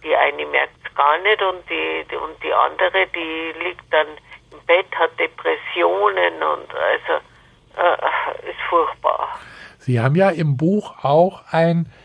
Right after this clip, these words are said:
Speaker 2: äh, eine Selbsthilfe mit Pflanzenheilkunde. Da kann man also auch mal nachgucken, was man da eventuell mit Pflanzen machen könnte.
Speaker 1: Ja, äh, bei manchen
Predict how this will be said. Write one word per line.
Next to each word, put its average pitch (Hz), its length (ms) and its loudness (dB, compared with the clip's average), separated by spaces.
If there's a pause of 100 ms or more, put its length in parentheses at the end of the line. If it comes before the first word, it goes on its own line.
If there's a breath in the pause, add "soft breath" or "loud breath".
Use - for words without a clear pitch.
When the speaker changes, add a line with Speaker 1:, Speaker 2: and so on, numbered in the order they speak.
(380 soft breath)
Speaker 2:
äh, 143 300 2
eine 139 400 0
Selbsthilfe 180 760 4
mit 170 160 0
Pflanzenheilkunde. 151 1200 0
Da 156 140 2
kann 160 160 0
man 160 160 0
also 151 180 2
auch 156 120 0
mal 160 180 4
nachgucken, 156 560 0
was 147 160 -2
man 147 160 2
da 135 220 2
eventuell 151 720 0 (420 loud breath)
mit 143 160 0
Pflanzen 160 500 0
machen 117 340 0
könnte. 104 440 0 (800)
Speaker 1:
Ja, 160 360 2 (560)
äh, 165 240 2 (200)
bei 160 180 4
manchen 170 380 -2